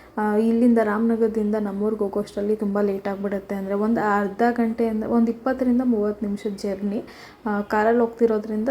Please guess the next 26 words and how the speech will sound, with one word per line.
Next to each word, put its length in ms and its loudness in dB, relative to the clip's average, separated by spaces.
ಸ್ವಲ್ಪ, 360 -4
ಆ, 120 0
ಸೇಫ್ಟಿ 520 4
ಅಂತ 520 -2
ಅನ್ಸುತ್ತೆ. 640 -2
ಯಾಕಂದ್ರೆ 320 0
ಕತ್ಲೆ 460 6
ಟೈಮಲ್ಲಿ, 840 0
ಆ, 320 -2
ಹಸಿ 240 2
ಮೈ 260 4
ಅಂತಾರಲ್ವಾ 1000 -4
ಮದುವೆ 300 -2
ಗಂಡು 300 -6
ಹೆಣ್ಣು, 300 -4
so 60 -2
ಆ 140 0
ಟೈಮಲ್ಲಿ 420 0
ಕಳ್ಸೋದು 380 0
ಬೇಡ 160 -2
ಅಂತ 260 -4
ಹೇಳಿ 300 -4
ನಾನು 600 0
ಸ್ವಲ್ಪ 280 0
ಬೇಗನೆ 520 0
ಕಳಿಸ್ಕೊಟ್ಟೆ. 1080 0